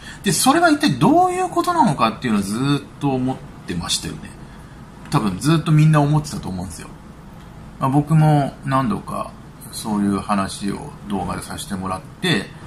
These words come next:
視聴者の方もこういう風な話じゃないかみたいな感じの推測はね、いろいろ皆さんしてきたと思うんですよ。それを僕も読んだりとかしたりしたんですが、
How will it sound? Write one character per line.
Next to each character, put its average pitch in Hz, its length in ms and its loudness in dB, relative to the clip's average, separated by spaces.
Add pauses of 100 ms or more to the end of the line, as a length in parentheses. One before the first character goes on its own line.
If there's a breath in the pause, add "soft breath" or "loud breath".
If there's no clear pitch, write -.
(140)
視 - 120 -6
聴 220 120 4
者 220 80 6
の 202 120 8
方 190 240 4
も 147 420 2
こ 302 560 8
う 311 60 8
い 311 40 8
う 302 180 8
風 311 200 4
な 254 100 8
話 185 200 2
じ 196 60 4
ゃ 175 60 2
な 151 140 4
い 185 60 0
か 196 200 4
み 180 160 0
た 196 140 4
い - 20 4
な 196 120 4
感 190 180 0
じ 190 60 -2
の 180 60 -2
推 247 260 2
測 226 360 2
は 208 140 4
ね、 202 240 4
い 160 80 2
ろ 165 160 4
い 160 40 4
ろ 160 200 2 (420 loud breath)
皆 156 160 4
さ 131 100 0
ん 98 60 -2
し - 120 -4
て 151 200 2
き - 100 -10
た 120 140 -2
と - 120 -8
思 98 220 0
う - 20 -2
ん 80 40 -4
で - 100 -10
す - 100 -10
よ。 82 100 -14 (180)
そ 127 120 -8
れ 113 100 -2
を 104 60 0
僕 101 520 -6
も 90 140 -4
読 107 160 2
ん 95 40 2
だ - 80 -8
り - 60 -12
と - 160 -14
か - 80 -12
し - 180 -10
た - 420 -4
り - 80 -12
し - 80 -8
た 95 100 -6
ん 87 100 -8
で - 80 -14
す - 160 -14
が、 - 80 -18